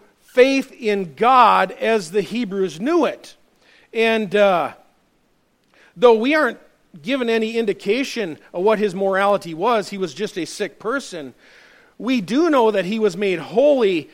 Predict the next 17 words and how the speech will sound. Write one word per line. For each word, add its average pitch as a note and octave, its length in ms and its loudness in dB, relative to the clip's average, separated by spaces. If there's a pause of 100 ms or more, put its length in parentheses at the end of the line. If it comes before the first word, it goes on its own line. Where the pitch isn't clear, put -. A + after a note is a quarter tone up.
(140)
through B3 240 -6
the G3+ 120 -2
gift F3+ 440 -2
of E3 240 -8
faith. A3+ 560 0 (720)
We A#3 160 -2
know A#3+ 260 6
that. E3+ 220 2
The G3+ 140 -8
Old A#3 280 4
Testament G3 440 -2
scripture, G#3+ 440 -4
he, G#3 280 -6 (240)
at F3+ 140 -6
that A3 260 0
point B3 320 -2
yet, E3 340 -4